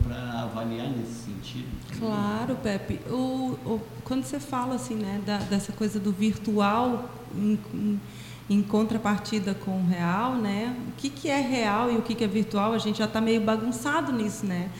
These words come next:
Speaker 2: Tá meio junto tudo, né? Mas é importante a gente pensar nesse contexto, é o quanto as pessoas estão coisificando tudo. Então, se eu coisifico a, a, os sentimentos, as emoções,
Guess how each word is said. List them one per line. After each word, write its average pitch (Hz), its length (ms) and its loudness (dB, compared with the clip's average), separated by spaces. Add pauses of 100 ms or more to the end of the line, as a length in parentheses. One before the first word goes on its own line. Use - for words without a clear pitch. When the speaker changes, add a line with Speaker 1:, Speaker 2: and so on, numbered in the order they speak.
(200)
Speaker 2:
Tá 202 80 2
meio 208 380 4
junto 247 500 8
tudo, 180 360 2
né? 170 160 2 (500)
Mas 226 400 0
é - 80 0
importante 349 500 0
a 349 40 0
gente 285 240 6
pensar 220 1120 2
nesse 202 460 6
contexto, 196 840 0
é 240 100 4
o 269 140 4 (140)
quanto 330 340 2
as 302 120 0
pessoas 277 540 0
estão 269 500 0 (340)
coisificando 311 1200 2
tudo. 196 480 2 (420)
Então, 254 540 2
se - 240 -2
eu 330 120 2 (180)
coisifico 339 1040 2 (260)
a, 202 120 2
a, 196 420 -2
os 196 80 -2
sentimentos, 214 1040 2
as 190 180 2
emoções, 208 800 2